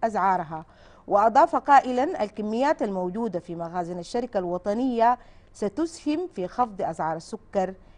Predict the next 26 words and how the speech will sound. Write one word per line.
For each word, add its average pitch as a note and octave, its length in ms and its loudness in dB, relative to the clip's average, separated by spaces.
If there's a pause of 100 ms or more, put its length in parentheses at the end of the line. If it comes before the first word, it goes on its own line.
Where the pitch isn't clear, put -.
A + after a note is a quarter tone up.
(180)
بالأسواق". F#3+ 840 -4 (460)
من A3 140 0
جانبه، B3 600 6
أوضح B3+ 520 2
وزير G#3+ 340 -2
التاج-، F#3 520 -4
التجارة A3 640 4 (340)
حاتم B3+ 420 0
السر C4 480 -4
أن G3 140 -4
الكميات G#3 600 -2
المتوفرة F#3+ 580 -4
من F3 100 -8
السكر F#3+ 380 -8
تكفي G#3+ 360 -10
حاجة F3 340 -6
البلاد F#3 460 0 (520)
حتى A#3+ 540 -2
نهاية F3 380 -6
العام F3+ 340 -2
الجاري، A3 400 0
مبينًا G3+ 640 -4 (380)
أن F#3 120 -6
الجهات G#3 400 0
المعنية G3 640 -4 (200)
ستوزع G3+ 520 -4